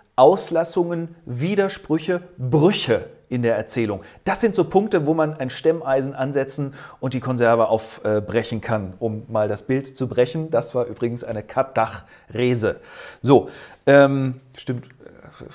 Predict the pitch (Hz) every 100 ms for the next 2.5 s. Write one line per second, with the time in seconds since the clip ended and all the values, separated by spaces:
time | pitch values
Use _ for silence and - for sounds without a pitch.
0 | - 113 107 110 - 131 139 135 120 117
1 | 113 117 101 104 - 101 101 - 107 98
2 | - 92 98 135 -